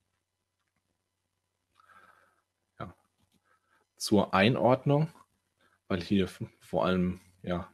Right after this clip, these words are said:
beim maschinellen Lernen und im aktuellen Deep Learning Hype werden Begriffe schnell durcheinander geworfen. Also hier mal eine kurze Darstellung dazu.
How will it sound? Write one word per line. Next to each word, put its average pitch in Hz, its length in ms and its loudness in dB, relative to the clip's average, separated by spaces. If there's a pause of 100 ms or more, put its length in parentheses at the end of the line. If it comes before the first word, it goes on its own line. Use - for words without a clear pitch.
(120)
beim 92 160 0
maschinellen 90 580 -2
Lernen 95 260 2
und 95 140 -4
im 90 140 -2
aktuellen 90 500 -4
Deep 101 200 -6
Learning 110 380 0
Hype 113 300 -4 (560)
werden 92 240 2
Begriffe 104 600 2
schnell 101 380 0
durcheinander 98 520 4
geworfen. 104 580 -4 (1600)
Also 92 380 -2 (320)
hier 101 280 0
mal 95 340 -2
eine 95 200 -2
kurze - 480 -6
Darstellung 95 600 -4
dazu. 95 440 -6